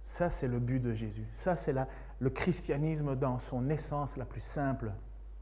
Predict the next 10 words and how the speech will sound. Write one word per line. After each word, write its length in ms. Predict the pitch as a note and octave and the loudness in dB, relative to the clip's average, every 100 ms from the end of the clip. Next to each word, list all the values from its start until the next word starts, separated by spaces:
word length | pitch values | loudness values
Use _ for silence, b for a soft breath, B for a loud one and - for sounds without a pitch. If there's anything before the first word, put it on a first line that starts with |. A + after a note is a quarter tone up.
| - - - | -12 -12 -6
Dieu 520 | A2 G#2+ C#3 C#3+ E3 B B B B B B - | -2 4 6 4 2 B B B B B B 4
parmi 340 | E3+ E3 D3 | 6 6 4
nous 220 | B2+ A#2+ A#2+ B B - | 4 2 0 B B -6
pour 160 | - B2 | 0 4
nous 120 | B2+ | 6
ramener 520 | B2+ D3+ D#3+ D#3 D3+ | 8 8 8 8 4
là 200 | C3 D3+ | 4 4
où 120 | E3+ D3 | 4 6
il 120 | B2 | 2
était 340 | A#2 A2+ A2 | 2 -2 -4